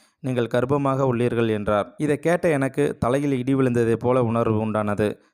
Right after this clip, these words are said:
திடீரென வேர்க்க ஆரம்பித்தது. பதட்டமாக முகம் மாறியது. இதை கவனித்த மருத்துவர் என்னவென்று கேட்க, "ஒன்றுமில்லை" என்று கூறி அந்த ஃபைலை வாங்கி கொண்டு வெளியில் வந்தேன்.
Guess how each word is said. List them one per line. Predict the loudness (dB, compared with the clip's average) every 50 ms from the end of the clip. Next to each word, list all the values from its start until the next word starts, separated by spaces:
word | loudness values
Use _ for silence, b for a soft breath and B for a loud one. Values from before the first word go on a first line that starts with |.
| b b
திடீரென | -6 -2 0 0 2 2 0 0 0 0
வேர்க்க | 2 2 0 0 0 0 0 2
ஆரம்பித்தது. | 2 2 0 0 -2 -2 -2 -2 -2 0 0 -2 -2 -4 b b b b -4
பதட்டமாக | -4 -2 -2 0 -2 0 0 0 -2 -2 -2 -2
முகம் | -2 -2 -2 -2
மாறியது. | -2 0 -2 -2 0 0 -2 0 -2 -4 -6 -8 b b b b b
இதை | -6 -2 -2 -2 -2
கவனித்த | 0 -2 -2 0 -2 -2 -2 -2 0
மருத்துவர் | 0 0 -2 -2 0 0 2 2 2 0 -2
என்னவென்று | -4 -4 -2 0 0 0 0 0 0 -2
கேட்க, | -2 -2 -4 -4 -2 -2 0 0 0 -2 -4
"ஒன்றுமில்லை" | -6 -6 -6 -4 0 -2 0 0 0 -2 -2 -2
என்று | -2 -4 -4 -4 -4
கூறி | -2 -2 0 2 2 0 -2 -4 b b b b b b b
அந்த | -6 -4 0 0 0 0 0 0
ஃபைலை | 0 0 0 2 0 0
வாங்கி | 0 0 0 -2 -2 -4 -4
கொண்டு | -4 -4 -4 -2 0 -2 -2 -2 -4 -4
வெளியில் | -4 -2 -2 0 0 0
வந்தேன். | 0 0 0 0 0 0 0 -2